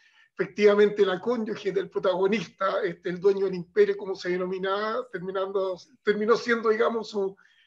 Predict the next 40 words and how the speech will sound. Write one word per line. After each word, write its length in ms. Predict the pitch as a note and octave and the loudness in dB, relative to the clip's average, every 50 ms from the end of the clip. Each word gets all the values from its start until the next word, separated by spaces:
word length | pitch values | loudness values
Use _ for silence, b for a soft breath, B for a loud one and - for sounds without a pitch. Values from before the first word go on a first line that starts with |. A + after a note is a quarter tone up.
| b - | b -4
gran 260 | - F3+ A3 A3+ A#3 - | 2 4 4 4 2 0
aliada 720 | - G#3 G3+ G#3+ A3+ A#3+ C4 B3+ A#3+ B3+ B3+ B3+ B3+ B3 B3 - | 0 0 0 2 2 2 2 2 2 0 -2 -4 -6 -8 -8 -8
con 140 | - A#3 G3+ | -6 -6 -4
sus 160 | - A3 G3+ | -4 -6 -8
grandes 300 | F3 G#3+ A3+ G#3+ G#3+ G#3 | -4 -2 -2 0 -2 -2
conocimientos 500 | - A3+ G3+ F3+ - G#3+ G3 G3 G3 G#3+ | -2 -2 -4 -4 -2 -2 -4 -2 -4 -4
de 40 | G3+ | -8
contabilidad. 640 | G3 F3+ G#3 G3 F#3+ G3 B3 B3 G#3 D3+ - - _ B B B B B B B B B B B B B B B B B B B B B _ _ _ _ _ | -6 -6 -4 -4 -4 -4 -2 -2 -2 -4 -4 -12 _ B B B B B B B B B B B B B B B B B B B B B _ _ _ _ _
Es 420 | - D#4+ D#4+ - - - - _ _ _ _ _ | -8 -6 -6 -6 -8 -14 -20 _ _ _ _ _
súper 440 | _ - - - C4+ B3+ G#3 G#3+ G3+ | _ -14 -8 -4 -2 0 0 0 0
complejo 500 | - G#3 F3+ E3+ F3 G3+ F#3+ F3+ - G3 | 0 -4 -6 -6 -2 -2 -2 -2 -2 -8
el 100 | F#3 - | -10 -4
tema 160 | - G3 G3 | -4 -4 -4
del 80 | G3 F#3+ | -2 -4
lavado 280 | F3+ F3+ F3+ F#3 G3 | -2 -2 0 0 -2
de 60 | F#3+ F3+ | -2 -4
activos, 640 | - - G3 F3+ F3 F3 F3+ G3+ A3+ A3+ - - - | -8 -10 -10 -8 -6 -4 -4 -6 -6 -8 -14 -14 -8
eh, 260 | A3 G3 F#3 F#3 F3 | -6 -4 -4 -4 -4
porque 280 | F3+ G#3 F3+ - G#3 F#3 | -6 -8 -10 -10 -10 -12
trae 340 | - G#3+ A3+ A3+ A#3 A#3 | -8 -8 -6 -4 -4 -6
varios 600 | A3 G#3 A3 A3 A3+ B3+ B3+ C4 C4 B3 - - - | -4 -2 -2 -2 -2 -2 -6 -8 -8 -10 -14 -14 -12
efectos, 540 | G#3 F3 - - B3+ A#3+ G#3+ - - - E3 | -14 -10 -4 -2 0 0 -2 -4 -10 -10 -8
no 80 | F#3+ F#3 | -8 -8
solamente 440 | - G#3+ G#3 A3 A3+ A3+ A3 - | -6 -4 -4 -4 -6 -6 -10 -12
económicos 540 | G#3 F3 G3 F3 G3 G#3 G#3+ A3 G#3+ A3 G#3 | -8 -8 -4 -2 -2 -2 -2 -4 -6 -10 -14
y 40 | - | -12
financieros 560 | G#3 F3+ F3+ F3 D#3+ F3 - G#3 G#3+ A3 G#3+ | -10 -8 -8 -8 -6 -6 -6 -6 -4 -4 -6
y 40 | F3+ | -8
reputacionales, 840 | F#3+ F3 G3+ F#3 - D3+ C3+ - E3+ E3+ G3 G3+ F#3 D#3+ D3+ C#3 | -8 -10 -12 -12 -14 -14 -12 -8 -4 0 2 2 0 0 -4 -12
sino 200 | - - E3+ F3+ | -12 -10 -10 -8
que 100 | F3+ G#3 | -8 -8
también, 600 | F#3 - F#3+ F#3 F#3 F3 F#3 G3 G#3 G#3+ A3 G#3+ _ | -4 -4 -4 -4 -4 -6 -4 -4 -4 -4 -4 -8 _
eh, 120 | - F#3+ F3 | -8 -8 -8
por 220 | - F#3+ F3 - | -8 -10 -10 -6
todos 200 | - A3 G#3+ A3 | 0 2 2 2
los 100 | A3 G#3+ - | 2 -2 -6
costos 300 | - G#3 - - A3+ - | -10 -12 -12 -12 -20 -20
sociales 560 | - - - - - G#3 G#3 F#3+ E3+ - - _ | -18 -18 -14 -6 0 4 4 4 4 0 -8 _
que 100 | - D#3 | -18 -18
tienen. 440 | C#3 E3 D#3+ D#3 E3 E3 D#3 D#3 | -16 -14 -14 -14 -14 -16 -20 -20